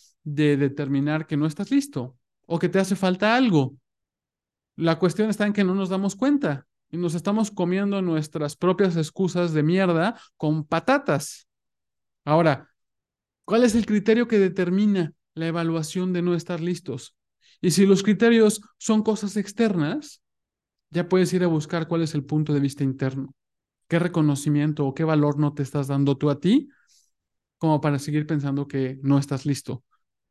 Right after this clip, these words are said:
Siempre el no estar listo es una distorsión de la verdad. A ver, el "no estoy listo", entre comillas, es como si no tuvieras suficientes certificaciones. Necesitas sufici-,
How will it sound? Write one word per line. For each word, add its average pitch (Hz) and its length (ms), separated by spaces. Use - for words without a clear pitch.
Siempre 185 680
el 147 100
no 160 80
estar 156 220
listo 165 460
es - 100
una 190 140
distorsión 156 720
de 160 80
la 147 100
verdad. 131 380
A 151 100
ver, 147 240
el 175 260
"no 233 140
estoy 247 260
listo", 208 240
entre 202 180
comillas, 185 420
es 190 120
como 214 200
si 170 100
no 185 140
tuvieras 185 420
suficientes 165 800
certificaciones. 143 1160
Necesitas 175 1120
sufici-, 170 560